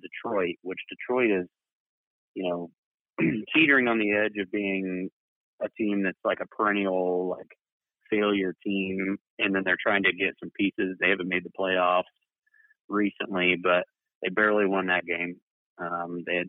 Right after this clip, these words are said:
they had to come back as twenty-seven to twenty-three, and then they played the Giants, which the Giants are not a bad team. It was, this was the week that, um, Saquon tore his A C L. Um,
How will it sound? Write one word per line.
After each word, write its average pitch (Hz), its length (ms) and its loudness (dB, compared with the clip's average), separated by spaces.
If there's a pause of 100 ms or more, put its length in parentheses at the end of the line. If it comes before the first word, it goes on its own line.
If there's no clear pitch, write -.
(140)
they 90 60 4
had 87 120 2
to - 40 -4
come 90 160 -4
back 90 260 2
as - 80 -6 (160)
twenty-seven 90 580 -2
to 82 80 -2 (100)
twenty-three, 87 760 -2 (560)
and 92 160 0
then 90 360 4
they 95 240 4 (640)
played 104 200 2
the 92 80 0
Giants, 95 560 0
which 107 240 -6
the 120 120 -6
Giants 120 440 2
are 101 220 2 (260)
not 113 200 0
a 101 60 -2
bad 101 300 2 (100)
team. 95 260 -4
It - 60 -8
was, 90 140 -10 (200)
this 107 160 -4
was 98 140 -8
the 90 80 -6
week 95 320 -2
that, 92 140 0 (720)
um, 87 320 0 (160)
Saquon 95 640 2
tore 92 220 -2
his 92 100 -6
A 92 160 0 (100)
C 92 160 -2
L. 101 540 2 (440)
Um, 87 640 0